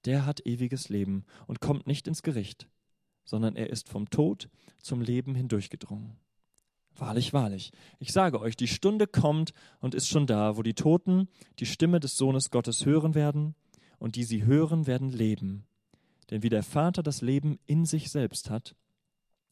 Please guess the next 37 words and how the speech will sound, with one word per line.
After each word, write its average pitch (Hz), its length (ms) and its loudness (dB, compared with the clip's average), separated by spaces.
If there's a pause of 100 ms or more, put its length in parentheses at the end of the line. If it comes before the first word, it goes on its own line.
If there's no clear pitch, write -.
so 113 180 -2
hat 117 100 -2
er 113 100 -6
auch 113 100 -4
dem 104 180 0
Sohn 139 280 0
verliehen, 120 600 -2 (460)
das - 200 -8
Leben 120 480 0 (120)
in 110 140 0
sich 120 200 0
selbst - 360 -2
zu - 160 -6
haben. - 240 -12 (1400)
Bis 120 120 0
dahin 127 180 6
der 135 100 6
Text. - 380 2 (260)
Ich - 300 4
erzähle 180 320 2
euch 156 160 2
kurz - 220 2
den 151 120 4
Hintergrund. 131 680 4
Der 120 80 2
Text 156 240 -2
fängt 151 160 4
ja - 100 2
an 143 100 0
mit, 139 220 -2 (200)
"Da 143 220 4
antwortete 156 560 -2
Jesus 131 320 0
und 120 80 -2
sprach 180 240 2
zu - 160 -6
ihnen." 170 380 0